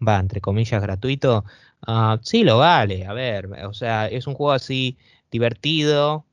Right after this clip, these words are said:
o sea, pero uno que no recomiendo jugar al menos que gastes muy poco dinero o no dinero en absoluto.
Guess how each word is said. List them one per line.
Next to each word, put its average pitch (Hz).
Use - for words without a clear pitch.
o 110
sea, 120
pero 117
uno 127
que 113
no 117
recomiendo 113
jugar 113
al 117
menos 113
que 107
gastes 107
muy 110
poco 110
dinero 120
o 98
no 98
dinero 101
en 98
absoluto. 107